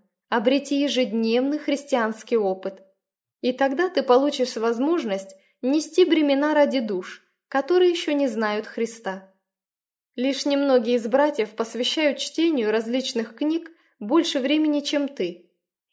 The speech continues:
И всё же тебе недостаёт квалификации, необходимой служителю, наставляющему истину. Ты ошибаешься,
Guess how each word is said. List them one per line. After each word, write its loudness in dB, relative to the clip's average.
И -2
всё 0
же 2
тебе 0
недостаёт 2
квалификации, 0
необходимой 2
служителю, 0
наставляющему 2
истину. -8
Ты 2
ошибаешься, 2